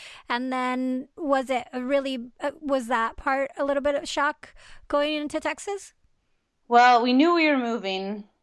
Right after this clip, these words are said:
Speaker 2: um, that we would be moving in December. Uh, we didn't know exactly where, we had an idea. Uh, but th-, they told us in the summer that we'd be going to Texas. And as, I mean, it's a big change from Korea,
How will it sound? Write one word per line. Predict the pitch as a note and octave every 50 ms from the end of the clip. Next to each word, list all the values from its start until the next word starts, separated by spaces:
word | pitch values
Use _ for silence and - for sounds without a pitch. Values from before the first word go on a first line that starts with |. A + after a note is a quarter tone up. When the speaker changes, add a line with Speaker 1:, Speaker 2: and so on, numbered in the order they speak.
| _ -
Speaker 2:
um, | - F#3+ G3 F#3 F3+ F3 F3 F3 F3 F3+ F#3+
that | G3+ F#3+ F#3+
we | G3 G#3
would | G3+ G3+ G3 F#3+
be | G#3+ G3+
moving | G3 F#3+ F#3+ F#3 F3+ F#3+ F#3 F3+
in | F3+ F3 D#3
December. | - F3 E3+ - F#3+ F3 E3+ F3 D#3+ D3+ D3 D#3+ F3 F3 - _ _ - - -
Uh, | - D#3+ D#3+ D#3 D3+ D#3 E3
we | F3 F#3
didn't | F3 F#3+ F#3+ F#3+ F#3
know | F#3 F3+ F3 E3+ D3+
exactly | - G3 G3+ F#3 F#3 F#3 G3+ G3+ - C4 B3+
where, | A#3+ B3 B3 B3 B3+ C4+ C#4 C4+ - _ _ _ A3+
we | G3 G3 G#3+
had | G3+ G3 G3
an | F#3+
idea. | F3 F3 F3 F3+ F3+ E3+ E3 D#3+ D#3+ D#3+ C3
Uh, | D#3+ F3 E3+ E3+ E3 E3
but | E3 F3+ F3 E3+
th-, | - F3+ F#3 - - -
they | G3+ G3+
told | G#3 B3+ B3 A#3
us | A3+ G#3+ G#3
in | G3 F#3
the | E3+ D#3+
summer | - - F3 E3 E3 D#3+ D#3+ D#3+
that | F3 F3 E3+
we'd | F3 E3
be | E3+ D#3+ D#3
going | - E3 D#3+ D3+
to | D#3 D#3+
Texas. | - F3+ D#3 D#3+ - - D#3 D#3+ E3 - - - - - - -
And | - G3+ G#3+
as, | G#3+ G#3 G3+ G#3 -
I | G3+ A3 G3+ G3+ A3
mean, | A3+ A#3
it's | G3+ A3+
a |
big | A3 C4+ C#4+ -
change | - C4+ C4 B3 A#3+ G3+
from | F#3 F#3 F#3+ F#3
Korea, | - F#3+ F3+ F#3+ G#3+ F3+ E3 E3 F3 F3